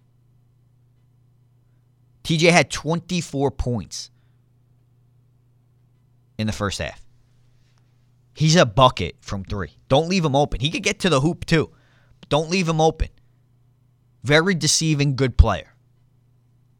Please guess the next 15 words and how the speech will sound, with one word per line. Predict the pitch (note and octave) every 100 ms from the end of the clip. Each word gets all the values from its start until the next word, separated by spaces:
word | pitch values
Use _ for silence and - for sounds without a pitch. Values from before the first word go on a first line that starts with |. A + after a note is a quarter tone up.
| _ _ _ _ _ _ _ _ _ _ _ _ _ _ _ _ _ _ _ _ _ -
So | C3
that's | D#3 -
one | C3 D#3 D#3
side | - C3 B2
of |
the | G#2
bracket. | A2+ A2+ -
That's | - B2
the | A#2+
C | - C3 B2
one | B2+ B2
portion | - A2 - G2
of |
the | F2+
bracket. | - D#2+ E2 - F2+